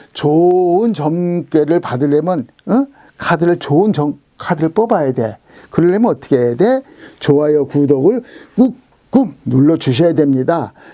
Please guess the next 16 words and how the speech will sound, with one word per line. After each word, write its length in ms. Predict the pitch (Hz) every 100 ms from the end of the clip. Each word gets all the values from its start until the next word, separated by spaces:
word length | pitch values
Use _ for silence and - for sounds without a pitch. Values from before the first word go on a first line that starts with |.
| _
자, 800 | 185 202 190 165 143 131 117 113 - _ _
사방팔방에서 1300 | - 190 208 190 165 - 165 156 156 139 190 190 - _
우리 240 | 165 156 -
선신만이, 1000 | - - 285 311 - 320 226 143 131 - _ _ _ _
어? 140 | - 226 - - - - - _
좋지 540 | - 127 143 139 - 139
않은 320 | 135 139 139
악신은, 600 | - 131 - 156 190 254 233 - -
아, 360 | - 110 101 -
안 180 | - 147
왔으면 340 | 160 156 185 175
좋겠어? 540 | 165 180 165 240 220 - _
별로 300 | - 139 139
하나도 520 | 170 - - 349 302 240
안 160 | 185
반가우니까. 600 | 147 143 135 127 123 127